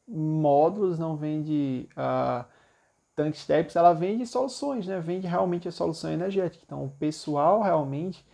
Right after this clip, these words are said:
vai ter um acompanhamento pra realmente essa tecnologia ser aplicada da melhor forma,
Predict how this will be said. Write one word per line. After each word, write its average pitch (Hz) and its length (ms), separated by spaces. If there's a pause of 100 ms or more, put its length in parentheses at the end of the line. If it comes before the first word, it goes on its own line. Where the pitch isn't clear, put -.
(280)
vai 143 340
ter 185 300
um 220 80
acompanhamento 160 840
pra 175 160
realmente 185 640
essa 196 240
tecnologia 185 720
ser - 220
aplicada - 440
da 170 80
melhor 170 280
forma, 180 480